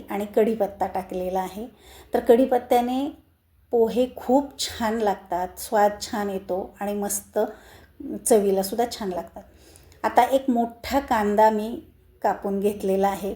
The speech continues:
तर आपण भाजीला अगदी बारीक जो चिरतो त्यापेक्षा थोडासा मोठा कांदा चिरायचा आहे, थोडा मोठा, कारण कांदे पोहे असल्यामुळे थोडीशी कांदासुद्धा त्यामध्ये आपल्या दाताखाली आला पाहिजे, म्हणून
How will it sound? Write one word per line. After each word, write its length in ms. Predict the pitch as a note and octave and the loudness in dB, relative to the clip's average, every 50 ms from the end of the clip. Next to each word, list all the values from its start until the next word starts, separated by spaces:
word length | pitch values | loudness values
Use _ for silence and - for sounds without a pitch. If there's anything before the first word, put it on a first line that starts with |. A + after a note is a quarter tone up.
| - - - - - - _ - | -10 -16 -20 -20 -20 -20 _ 0
तर 80 | - C4 | 4 4
आपण 260 | C4 C4 C#4 C#4+ C#4 | 4 4 4 2 2
भाजीला 380 | A#3+ A3+ A3+ G#3 A#3 B3 C4 B3 | 2 0 0 4 4 6 6 6
अगदी 240 | A#3+ A3+ A3 C4 | 6 4 2 0
बारीक 340 | C4 A#3 A#3 A3 G#3 G#3 A3 G#3 | 0 2 2 2 2 2 0 0
जो 180 | G#3 G#3+ A3 G#3+ | 2 2 2 2
चिरतो 420 | G#3+ - B3+ A#3+ - - G3 F#3+ | 2 0 -2 -2 -2 -4 -6 -4
त्यापेक्षा 480 | F#3+ - G3+ G3+ G3+ G#3+ G#3+ - - A#3 A#3 | 0 0 0 2 2 0 -2 -2 -2 -2 0
थोडासा 460 | - B3 A#3+ B3 B3+ B3+ - - C#4 | 2 4 6 6 4 4 2 2 0
मोठा 500 | B3+ A#3+ A#3 A3+ A3 A3+ - - - B3+ B3 | 2 2 0 -2 -2 -4 -8 -8 -4 -4 -2
कांदा 380 | B3+ - A3+ G#3 G3 F#3 F#3+ F#3+ | -2 -2 -4 -2 -2 -2 -2 -2
चिरायचा 460 | F#3+ - A3+ F#3 F3+ F3+ F3+ - G3 | -2 -2 -2 -2 -2 -2 -4 -2 -2
आहे, 80 | F#3+ C4 - - | -4 -4 -6 -8
थोडा 260 | - - A#3 A#3 A#3+ | -2 0 4 4 4
मोठा, 320 | B3 A3+ G#3 G3 - - - - - - - - - - - | 4 2 0 -2 -2 -6 -8 -8 -10 -18 -20 -20 -8 -2 0
कारण 140 | A3 A3 | 0 0
कांदे 380 | G#3+ G#3+ A3+ G#3 G#3 G#3 G#3 A3 | 2 4 4 4 4 6 4 4
पोहे 320 | A3 A3 A#3+ A3 G#3 A3 B3 | 4 4 2 2 2 4 2
असल्यामुळे 580 | A#3 A3 A3+ - - G#3+ G3+ G#3 G#3 G#3+ A3 A3+ A3+ | 2 2 2 0 2 2 2 2 2 0 0 -2 -2
थोडीशी 380 | - A#3+ G#3 G3+ G3 - - A#3+ B3 - _ _ - - _ _ - | -2 -4 -4 -4 -4 -4 -6 -10 -12 -16 _ _ -20 -20 _ _ -4
कांदासुद्धा 640 | A#3 G#3+ G3+ G#3 G#3 A3+ A3 A3+ - A#3 G#3+ A#3 | -2 0 0 2 4 4 4 4 2 0 0 2
त्यामध्ये 460 | A#3 A#3 G#3 G3+ G3 F#3+ F#3 F#3 G3+ | 2 2 2 2 2 0 0 2 2
आपल्या 260 | G3+ G3 G3+ G3+ G3 G3+ | 0 0 0 0 0 0
दाताखाली 600 | G3+ G3 F#3 - F#3+ F#3 - - A3 G#3 B3 D#4 D#4+ - _ - | 2 0 0 0 -2 -6 -4 -6 -6 -6 -6 -6 -8 -10 _ -4
आला 240 | A3 A3 G#3 F#3+ F3+ | 0 2 4 4 2
पाहिजे, 360 | E3 - F#3 F#3 F#3 F#3 F3 - - _ _ _ _ _ _ _ _ _ - | 0 0 -4 -6 -6 -8 -12 -14 -16 _ _ _ _ _ _ _ _ _ -8
म्हणून 260 | A3 A3 G#3+ A3 B3 | -6 -4 -2 -2 -2